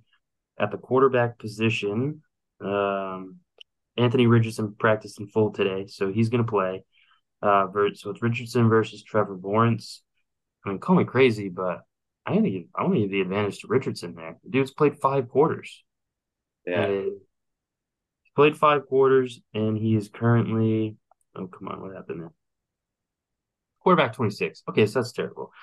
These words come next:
Speaker 1: Um, but through five quarters, he had forty-something fantasy points. So if he's out there, he's gonna score points. Hopefully,
Speaker 2: Yeah.
Speaker 1: he'll stay out there. Uh, running backs, um,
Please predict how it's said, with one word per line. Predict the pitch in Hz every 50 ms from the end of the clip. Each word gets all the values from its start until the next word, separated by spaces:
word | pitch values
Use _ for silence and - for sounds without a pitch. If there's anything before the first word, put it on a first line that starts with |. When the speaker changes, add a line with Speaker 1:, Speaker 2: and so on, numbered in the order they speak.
| - - _ _ -
Speaker 1:
Um, | 113 117 113 104 98 90 90 - _ _ _ _ _ _ -
but | 160 160 131 - - _ _ _ _ _ _ _ _ _ _ _ _ _ _ _ _ _
through | - 139 143 139
five | - 135 123 117 113 117
quarters, | - 117 113 110 110 104 - -
he | - - 117 110 110
had | 104 107 107 104 101 101 95 - _ _ _ _ _
forty-something | - 110 107 104 98 - - - - - 92 92 90
fantasy | - - 92 87 - - - - -
points. | - - - - - - - _
So | - - - - 104 98 98 92 - _ _ _
if | - 107
he's | - 156 143
out | 147 147 139 131 -
there, | - 123 120 117 117 113 113 113 _ _ _ _ _
he's | - 104 -
gonna | - 110 98
score | - - - 90 78
points. | - - - - - - - - - _ _ _ _ _ _ _
Hopefully, | - 135 123 110 113 113 107
Speaker 2:
Yeah. | 104 104 - _ _ _ _
Speaker 1:
he'll | 135 127
stay | - - 123 113
out | - - - -
there. | - - - - _ _ _ _ _ _ _ _ _ _
Uh, | - 110 107 107 104 104 101 98
running | 101 127 147 156 160 156 143
backs, | 127 135 131 131 127 127 123 123 - - - - - - _ _ _ _ _ _ _ _ -
um, | 113 113 113 107 104 104 101 101 95 95 95 92 92 90 90 90